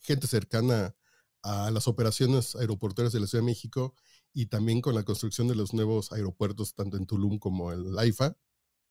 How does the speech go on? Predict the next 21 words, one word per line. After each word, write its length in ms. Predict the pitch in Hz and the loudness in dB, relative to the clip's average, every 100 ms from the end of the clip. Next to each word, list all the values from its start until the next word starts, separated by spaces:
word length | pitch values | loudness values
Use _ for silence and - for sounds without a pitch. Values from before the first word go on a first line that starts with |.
| _ _ | _ _
que 80 | 117 | -2
el 80 | |
presidente 300 | 101 113 139 | 2 2 2
estaba 360 | 147 151 143 - | 0 0 0 2
urgido 720 | 139 135 123 - 214 214 311 _ _ _ _ _ _ | 4 4 4 4 6 6 4 _ _ _ _ _ _
de 200 | - 110 | -6 -6
que 180 | - 110 | 0 0
sí 320 | - - 127 | 0 0 0
tuvieran 560 | 127 127 127 123 123 - - | 2 2 4 4 2 0 -2
nuevas 380 | 120 123 127 | 2 4 2
cal-, 160 | - 101 | 0 -4
eh, 240 | 110 98 92 - | 0 0 -2 0
buenas 280 | 127 156 | 2 4
calificaciones, 760 | 131 113 - 101 123 147 240 - _ _ _ _ | 2 -2 -2 -2 -2 -2 -6 -16 _ _ _ _
esta 240 | 123 - 135 | -6 -2 0
calificación 800 | 113 101 95 98 - 110 117 107 | 0 -2 -2 -4 2 2 2 0
para 640 | - 90 87 82 78 80 | -4 -4 -2 -4 -6 -6
los 180 | 107 98 | -4 -2
aeropuertos 380 | 101 92 113 110 | -2 0 -2 0
de 80 | 98 | 0
México, 440 | 107 - 135 | -2 -2 -6